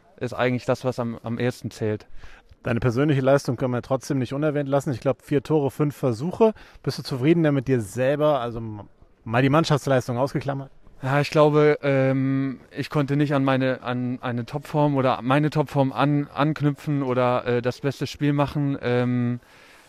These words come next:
Speaker 1: und am Ende steht ja die Mannschaftsleistung im Vordergrund und, äh, selbst hätte ich heute nicht gespielt und Jeffrey hätte fünf von fünf geworfen, wär ich,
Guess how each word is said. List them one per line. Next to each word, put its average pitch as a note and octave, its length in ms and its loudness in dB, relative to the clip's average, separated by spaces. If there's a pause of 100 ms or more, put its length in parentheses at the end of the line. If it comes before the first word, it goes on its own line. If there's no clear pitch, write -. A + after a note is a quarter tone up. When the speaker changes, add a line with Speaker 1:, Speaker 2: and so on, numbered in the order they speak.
Speaker 1:
und C3 160 -2
am B2+ 120 0
Ende C#3 180 0
steht C#3 240 -4
ja C3+ 100 0
die B2 380 0
Mannschaftsleistung C3 800 0
im B2 80 -2
Vordergrund C3+ 640 -2
und, B2 380 -4
äh, B2 160 2
selbst C3+ 260 2
hätte C#3+ 160 -2
ich C#3 80 -6
heute D3 200 2
nicht D3 160 -2
gespielt D3 320 -2
und C3+ 120 0
Jeffrey D3 240 4
hätte C#3+ 220 0
fünf D#3 240 0
von C#3+ 140 0
fünf D#3+ 240 -2
geworfen, C#3+ 340 2
wär C#3 100 4
ich, - 240 -4